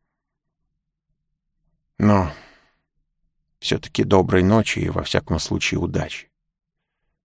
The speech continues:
Дверь открылась и захлопнулась. Монтак снова очутился на темной улице. Он внимательно вгляделся в окружавший его мир.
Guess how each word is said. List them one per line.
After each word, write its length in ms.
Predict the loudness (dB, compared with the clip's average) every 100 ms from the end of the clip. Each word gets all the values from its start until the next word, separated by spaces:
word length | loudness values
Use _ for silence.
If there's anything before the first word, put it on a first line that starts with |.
| _ _ _ _ _ _ _ _ -2
Дверь 300 | 2 4 4
открылась 640 | 0 -4 -4 -6 -12 -20 _ _ _ -4
и 80 |
захлопнулась. 920 | -2 -2 -4 -4 -6 -8 -10 -10 -16 -20 _ _ _ _ _ _ _ -4
Монтак 360 | 0 2 2 2
снова 300 | 4 4 2
очутился 540 | -2 -2 -2 -2 0
на 140 | 0
темной 300 | 2 2 2 0
улице. 560 | -4 -4 -6 -10 -10 _ _ _ _ _ _
Он 200 | 0 2 4
внимательно 600 | 2 2 0 -2 -2 -2
вгляделся 680 | -2 -2 -2 -4 -4 -6 -12 _ _ _ _ _ _ _ -2
в 100 | -2
окружавший 720 | 0 -2 -2 -4 -6 -4 -4
его 180 | -2
мир. 400 | -4 -4 -8 -14